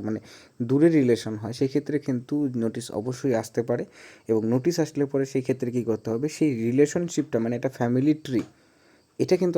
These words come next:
অবশ্যই মনে করো ইলেকশন কমিশনকে কিন্তু এই তথ্যটাকে দিয়ে বোঝাতে হবে যে সেই পার্টিকুলার যে ব্যক্তি রয়েছেন,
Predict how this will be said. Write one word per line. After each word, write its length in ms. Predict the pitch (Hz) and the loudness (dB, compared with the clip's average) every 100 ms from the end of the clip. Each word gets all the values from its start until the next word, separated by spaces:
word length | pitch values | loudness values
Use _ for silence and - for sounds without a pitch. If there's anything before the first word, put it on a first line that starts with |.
| 135 | 2
অবশ্যই 380 | 131 - 160 185 - _ _ _ _ _ _ 104 | 0 0 0 -2 -10 _ _ _ _ _ _ -4
মনে 160 | 107 | -2
করো 120 | 107 - | 0 -2
ইলেকশন 260 | 127 - 151 | -2 0 0
কমিশনকে 400 | 127 117 110 107 101 | 2 -2 -4 -8 -6
কিন্তু 180 | 117 135 | -4 -2
এই 60 | 101 | -2
তথ্যটাকে 440 | 110 - 120 113 120 120 | -4 -4 -6 -4 -4 0
দিয়ে 140 | 143 135 | 0 2
বোঝাতে 300 | 147 139 113 110 | 2 2 0 -2
হবে 160 | 104 117 | -4 -4
যে 80 | 180 - | -4 -2
সেই 120 | 175 131 | -4 -2
পার্টিকুলার 640 | 127 135 147 147 156 165 156 - | -4 -4 -2 0 0 0 -6 0
যে 120 | 127 120 - - _ _ _ _ _ - 120 120 | 2 2 0 -8 _ _ _ _ _ -18 -4 0
ব্যক্তি 240 | 107 - 131 | 0 2 4
রয়েছেন, 320 | 101 - 127 | 4 0 -8